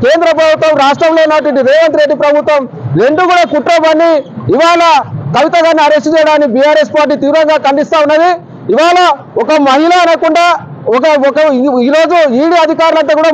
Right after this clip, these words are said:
మూకుమ్మడిగా ఇక్కడికి వచ్చినప్పుడు వారెంబడి కేంద్ర బలగాలు లేకుండా రాష్ట్ర ప్రభుత్వం వాళ్ళకి పూర్తిగా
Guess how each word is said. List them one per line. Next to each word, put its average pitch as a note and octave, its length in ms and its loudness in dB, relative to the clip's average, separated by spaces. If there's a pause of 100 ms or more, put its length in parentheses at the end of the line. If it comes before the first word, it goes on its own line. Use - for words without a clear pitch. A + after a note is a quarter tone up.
మూకుమ్మడిగా E4 580 0 (380)
ఇక్కడికి D4 280 0
వచ్చినప్పుడు E4+ 460 0 (420)
వారెంబడి D#4 480 2 (100)
కేంద్ర D#4+ 200 0 (100)
బలగాలు E4 400 2
లేకుండా E4 340 0 (420)
రాష్ట్ర D#4 380 0
ప్రభుత్వం E4 380 2
వాళ్ళకి D4 300 0
పూర్తిగా D#4+ 340 0